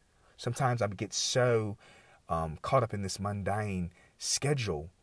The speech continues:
that I'm always on go, go, go, go, go, go, go, you know?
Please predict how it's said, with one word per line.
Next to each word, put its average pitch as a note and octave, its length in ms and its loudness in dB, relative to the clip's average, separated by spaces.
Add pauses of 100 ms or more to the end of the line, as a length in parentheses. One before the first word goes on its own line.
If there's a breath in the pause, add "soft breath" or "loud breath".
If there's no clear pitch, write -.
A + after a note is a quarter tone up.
(160)
that A2 140 2
I'm G#2+ 140 2
always A2 340 6
on F#2+ 80 0
go, F#2 160 4
go, F#2 120 0
go, F2 140 0
go, F2 160 0
go, E2+ 140 0
go, E2+ 160 0
go, E2 320 0 (480)
you F2 80 -6
know? E2 260 -4